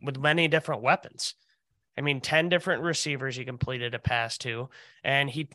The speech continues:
started to target J-Mo a little bit more. It's nice to see him get more involved.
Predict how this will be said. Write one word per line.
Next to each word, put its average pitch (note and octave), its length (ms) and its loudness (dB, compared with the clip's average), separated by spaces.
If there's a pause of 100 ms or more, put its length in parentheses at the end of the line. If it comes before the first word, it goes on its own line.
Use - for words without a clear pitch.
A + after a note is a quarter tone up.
(400)
started F#3 380 6
to C#3+ 80 2
target D#3 420 2
J-Mo C3+ 460 0
a B2 40 -2
little B2 220 -2
bit B2 160 -2
more. B2 220 -2
It's C3+ 140 -4
nice C#3 220 -2
to C3+ 80 -6
see C#3 220 -4
him C#3 160 -4
get C3+ 160 -2
more C3+ 220 -2
involved. B2+ 520 -2